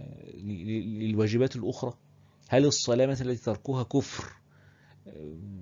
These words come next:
تساوي في الواجبية والفرضية بعض الواجبات الأخرى؟ نقول لا، الأمر بلا شك أن بعض الواجبات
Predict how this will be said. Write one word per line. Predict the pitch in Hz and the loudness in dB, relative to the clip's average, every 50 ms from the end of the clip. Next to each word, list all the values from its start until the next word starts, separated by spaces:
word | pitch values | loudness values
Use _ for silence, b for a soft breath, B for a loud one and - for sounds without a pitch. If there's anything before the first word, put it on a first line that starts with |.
| - - | -14 -8
تساوي | - 120 101 - 139 135 139 143 131 120 | -6 -4 0 2 4 4 6 4 4 2
في | - 117 | 0 0
الواجبية | 110 110 110 110 104 110 107 123 131 127 | 2 2 2 2 2 0 0 2 4 4
والفرضية | 120 113 110 - - 107 101 101 95 - 135 135 123 110 95 85 - - b b b b b - | 6 4 4 2 0 -2 -2 -2 0 2 2 2 2 2 0 0 -2 -8 b b b b b -2
بعض | 107 107 117 113 117 113 | 4 6 6 6 6 4
الواجبات | 113 107 104 104 101 101 107 113 127 123 - | 2 2 2 2 0 0 -2 -4 -4 -4 -6
الأخرى؟ | 117 82 95 - - - 120 120 117 - | -8 -8 -8 -10 -10 -12 -12 -12 -12 -14
نقول | - 104 - - 113 127 | -18 -18 -14 -14 -12 -10
لا، | 143 151 | -10 -12
الأمر | 151 - - 170 156 - | -12 -12 -12 -12 -10 -10
بلا | 143 131 135 147 147 | -8 -6 -4 -2 -2
شك | 143 - 165 - - 135 | -2 -4 -6 -6 -2 -2
أن | 117 117 113 | 0 4 6
بعض | 143 147 143 139 127 | 8 8 8 6 4
الواجبات | 123 117 113 110 107 101 110 117 127 120 - | 2 2 2 2 2 2 2 2 2 0 -2